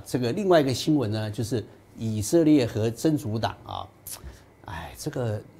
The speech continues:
Hazy-, Hazy Bolo-, Hazy Bolo，这个就是真主党的念法。以色列和真主党，对不对哈？在主要的这个导弹攻击上面，对不对哈？对不对哈？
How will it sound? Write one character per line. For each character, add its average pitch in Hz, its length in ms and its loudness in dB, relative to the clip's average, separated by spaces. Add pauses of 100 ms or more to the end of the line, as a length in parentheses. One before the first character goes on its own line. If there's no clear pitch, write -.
(1400)
Hazy-, 139 640 2
Hazy 127 560 0
Bolo-, 147 400 2 (500)
Hazy 123 560 -2
Bolo， 147 360 2
这 - 120 -6
个 107 80 -2
就 113 140 0
是 110 260 -2 (380)
真 123 160 0
主 123 160 -2
党 113 180 0 (120)
的 110 160 -4
念 131 200 4
法。 - 300 -8
以 117 100 -4
色 165 140 2
列 160 180 6
和 123 140 2
真 143 220 2
主 113 200 -4
党， - 160 -4 (120)
对 107 80 -6
不 101 80 -6
对 101 40 -8
哈？ 90 240 -8 (560)
在 147 300 4
主 107 420 -2
要 156 280 6
的 107 360 -4
这 - 140 -6
个 107 240 -2 (460)
导 107 160 0
弹 135 180 4
攻 147 240 6
击 110 220 -2
上 117 200 0
面， 113 220 2
对 98 100 -4
不 101 80 -2
对 101 60 -4
哈？ 85 260 -10 (480)
对 127 120 0
不 120 40 2
对 110 80 0
哈？ 95 240 -6